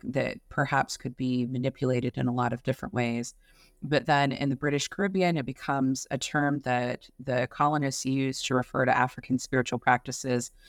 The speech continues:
when they start prohibiting these practices in seventeen sixty and on. And so even today, we still have laws against obeah in the British Caribbean, and it's very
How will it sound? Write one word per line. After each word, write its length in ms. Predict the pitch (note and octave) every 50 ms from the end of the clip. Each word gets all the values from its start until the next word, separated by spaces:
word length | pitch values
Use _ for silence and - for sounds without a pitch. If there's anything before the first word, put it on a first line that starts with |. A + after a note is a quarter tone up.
| - - - _
when 220 | - C#3+ D3+ C#3+
they 100 | C3+ C3
start 480 | C3 - - - - C#3 C3+ C3 B2 - _ _ _
prohibiting 680 | - - - B2+ - - E3 - D3 B2+ C3 B2 A#2+
these 180 | B2+ A#2+ A2 -
practices 840 | - B2 B2 B2 - - A#2+ - - B2+ B2 B2 B2 A#2+ - - - _
in 320 | C3 C3+ B2 B2 A#2+ A#2+
seventeen 520 | - - C#3+ C3+ C3 - - - C3 A#2+
sixty 560 | A#2+ - - B2+ - - - - B2+ A#2+ A#2+ -
and 120 | - A#2+ -
on. 400 | - A#2+ C3 - - - A3 - - - - - - - - _ -
And 200 | C#3 C3+ C#3 -
so 400 | - - C#3 C3+ C3 C3 B2+ -
even 260 | - F3+ F3+ F3+ E3
today, 360 | D3 - - - D#3 D3 C#3+
we 120 | C3+ C3 C3
still 220 | - - C#3 C3+
have 240 | C3 - C3 B2+ -
laws 540 | C3 B2+ C3 C3 C3 B2+ B2 B2 A#2 - -
against 480 | - C#3 C3 C#3 C3 B2+ B2 - - - _
obeah 560 | - C#3 D#3 D3+ - C3+ - - - - - - - _ _ _ _ _ _ _
in 100 | C#3 C#3
the 80 | B2
British 320 | B2 - C#3+ C3 C3+ - -
Caribbean, 640 | - - D#3 E3 - C#3 C#3 C3 B2+ B2 B2 A#2+ - -
and 180 | C#3+ C3+ C3
it's 160 | B2+ B2+ -
very 460 | - C3+ C3+ D#3 D3+ D3+ D3+ D3 C3+